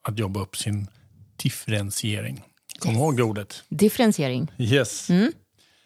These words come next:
Speaker 2: Och reflekterad självkänsla var det andra du pratade om, som var motsatsen.
Speaker 1: Ja.
Speaker 2: Mm. Okej, vad var det mer då han har? Jag gillar ju den där.
Speaker 1: Han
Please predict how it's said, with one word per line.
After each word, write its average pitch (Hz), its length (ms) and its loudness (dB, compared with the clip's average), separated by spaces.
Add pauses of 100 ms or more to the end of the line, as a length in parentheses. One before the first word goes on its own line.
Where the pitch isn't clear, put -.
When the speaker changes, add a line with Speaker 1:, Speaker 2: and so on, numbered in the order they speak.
(140)
Speaker 2:
Och 196 120 8
reflekterad 175 580 4
självkänsla 151 580 -2
var 131 80 -4
det 135 60 0
andra 143 260 -2
du 113 60 -6
pratade - 320 -8
om, 160 60 -6
som 151 140 -2
var 135 60 2
motsatsen. - 540 -4 (420)
Speaker 1:
Ja. 101 320 2 (120)
Speaker 2:
Mm. 175 180 -2 (800)
Okej, 180 300 4
vad 233 140 6
var 254 80 4
det 277 100 4
mer 269 360 4
då 113 60 2
han 131 180 -2
har? 135 260 -4 (680)
Jag 165 320 2
gillar 139 220 -2
ju 107 100 -2
den 240 120 -2
där. 175 260 -4 (800)
Speaker 1:
Han 170 200 0